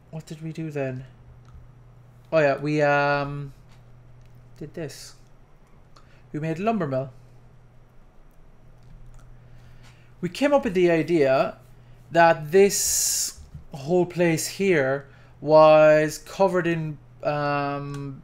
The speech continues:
uh, a forest, and they cut it all down to make all this. And they're in the process of cutting down this area over here, and they made a lumber mill,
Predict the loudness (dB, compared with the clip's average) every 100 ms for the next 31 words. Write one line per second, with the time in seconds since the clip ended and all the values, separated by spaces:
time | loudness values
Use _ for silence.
0 | -10 -6 -4 -6 0 2 2 0 -8 -16
1 | -12 -8 -6 -4 -6 0 2 4 4 4
2 | 0 -2 -6 -6 0 2 2 0 -4 -10
3 | -16 -20 -16 -6 -4 0 0 -2 -4 -8
4 | -10 -2 0 0 -2 -2 -2 -8 -12 -8
5 | -6 -4 -4 -6 -6 -6 -4 -2 0 0
6 | 0 0 -2 -2 0 0 -2 -10 -20 -20
7 | -20 -20 -8 -4 -2 -2 0 2 2 0
8 | -4 -2 -2